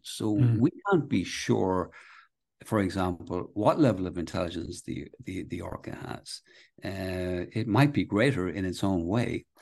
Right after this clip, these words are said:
Speaker 1: Um, and what else is down there under the ocean that we're not tapping into?
Speaker 2: Mm.
Speaker 1: Uh,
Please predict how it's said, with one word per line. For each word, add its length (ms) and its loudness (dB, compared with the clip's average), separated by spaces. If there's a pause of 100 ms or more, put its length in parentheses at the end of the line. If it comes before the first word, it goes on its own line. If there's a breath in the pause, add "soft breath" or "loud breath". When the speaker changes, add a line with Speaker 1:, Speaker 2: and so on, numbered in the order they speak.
(420 loud breath)
Speaker 1:
Um, 800 -2
and 100 4
what 180 6
else 280 6
is 140 4
down 280 0
there 220 -4
under 240 -2
the 160 -2
ocean 460 -6
that 120 -10
we're 220 -10
not 240 -8 (100)
tapping 340 -10
into? 460 -10 (240 loud breath)
Speaker 2:
Mm. 380 0
Speaker 1:
Uh, 20 -8